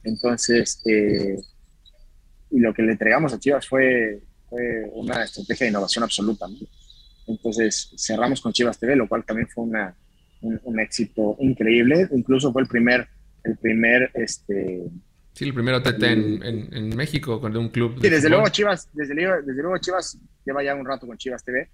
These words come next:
Speaker 1: pero de la, esta plataforma, esta, esta empresa británica fue la primera vez que salieron del continente europeo para explorar, eh, el, explorar el mercado mexicano y lograron,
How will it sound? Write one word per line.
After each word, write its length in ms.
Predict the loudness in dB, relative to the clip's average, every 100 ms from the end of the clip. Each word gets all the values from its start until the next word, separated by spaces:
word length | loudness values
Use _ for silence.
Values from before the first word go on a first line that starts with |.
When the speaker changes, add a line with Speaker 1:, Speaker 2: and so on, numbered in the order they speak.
| _ _ _
Speaker 1:
pero 300 | -2 0 0 0
de 140 | -2
la, 100 | -2
esta 200 | -6 -6
plataforma, 480 | -4 -4 -6 -8 -8
esta, 400 | -4 0 2 2 0
esta 160 | -6 -8
empresa 280 | -6 -4 -2
británica 480 | 0 0 -2 -2 -6
fue 160 | -2
la 60 | -2
primera 280 | -2 -2 -2
vez 100 | -4
que 100 | -8
salieron 400 | 0 2 2 0
del 100 | -4
continente 460 | -8 -4 -2 0
europeo 400 | 0 0 -2 -4 -8 -20 _ _
para 220 | 0 0
explorar, 600 | 0 -2 0 2 2 0 -4 _ -12
eh, 420 | -8 -6 -8 -10 -14 -16
el, 180 | -4 -4
explorar 400 | -2 -6 0 2
el 40 | 2
mercado 240 | 0 -2
mexicano 480 | -2 -4 -4 0 0
y 60 |
lograron, 560 | 0 0 0 0 -2 -8